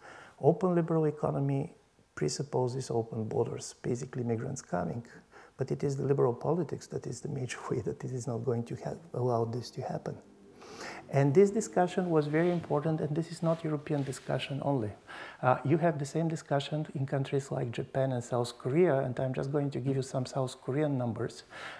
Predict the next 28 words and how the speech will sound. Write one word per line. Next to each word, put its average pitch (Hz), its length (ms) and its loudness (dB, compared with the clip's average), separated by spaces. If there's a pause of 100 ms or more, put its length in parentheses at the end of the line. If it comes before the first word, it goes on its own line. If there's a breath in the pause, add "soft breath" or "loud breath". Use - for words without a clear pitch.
uh, 123 380 4
to 123 100 -4
try 135 300 4
also 131 340 2
to 123 140 -6
make 123 320 -2
one 135 200 6
more 123 220 0 (100)
point 123 440 0 (400 loud breath)
why 131 460 6
these 120 280 2
distinctions 120 800 -2
and, 113 240 -2
uh, 117 240 4
this 120 220 0
type 117 320 2
of 113 140 -2
correlations, 117 720 0
I 127 60 0
really 123 300 2
believe, 113 320 0
is 117 140 -4
quite 113 380 -2
critical. - 480 -6 (720 loud breath)
Uh, 143 340 6 (240)
in 214 160 8
South 175 440 4
Korea, 123 420 2